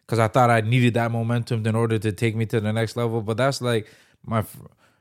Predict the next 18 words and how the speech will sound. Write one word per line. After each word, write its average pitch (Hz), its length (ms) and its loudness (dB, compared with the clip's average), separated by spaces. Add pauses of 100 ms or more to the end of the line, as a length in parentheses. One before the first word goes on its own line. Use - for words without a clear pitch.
my, 117 380 2
my 113 160 -2
friend 135 260 -2
and 113 140 -4
comic, 117 400 -2
uh, 98 540 -2 (100)
Ian 117 260 0
Lara, 107 300 4
man, 98 220 -4
he 107 120 -2
said 113 220 -4
this 107 180 -2
on, 98 260 -6
on 104 140 -4
his 107 220 0
podcast. 98 680 -4 (480)
It's 113 240 0
like, 107 520 -4